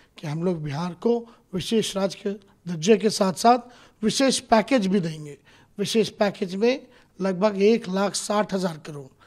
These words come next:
यानी एक लोकसभा वाइज चार हज़ार करोड़ रुपए जो है एक लोकसभा क्षेत्र में दिया जाएगा। तो उस हिसाब से हम लोग जानते हैं बिहार की ज़रूरत क्या है और बिहार जानता है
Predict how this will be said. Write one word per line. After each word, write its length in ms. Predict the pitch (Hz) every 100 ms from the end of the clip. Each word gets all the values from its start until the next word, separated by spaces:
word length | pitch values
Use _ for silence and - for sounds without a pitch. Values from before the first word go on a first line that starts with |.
| _ _ -
यानी 180 | 185 185
एक 320 | 185 233 233 -
लोकसभा 400 | 208 208 - 202
वाइज 400 | 196 190 247 240 - - _
चार 300 | - 226 240
हज़ार 280 | 190 196 202
करोड़ 300 | 196 196 185
रुपए 320 | 165 190 202 - _ _ _
जो 100 | 170
है 300 | 151 208 226 - _ _ 202
एक 200 | 214 185
लोकसभा 400 | 180 - 190 185
क्षेत्र 360 | - 175 -
में 260 | 175 170 147
दिया 200 | 156 147
जाएगा। 360 | 139 143 135 135 _ - _
तो 80 | 208
उस 140 | 226
हिसाब 300 | 214 156 175
से 160 | - 240
हम 200 | 180 160
लोग 260 | 214 220 - - _ _ _ _ _ -
जानते 400 | 160 160 151 247
हैं 300 | 185 151 - _ _ 175
बिहार 280 | 160 180
की 160 | 175 208
ज़रूरत 380 | 160 160 208 -
क्या 140 | - 160
है 200 | 113 - _ _ _ -
और 100 | 190
बिहार 460 | 151 139 147 208
जानता 500 | 180 185 175 - 254
है 220 | 196 147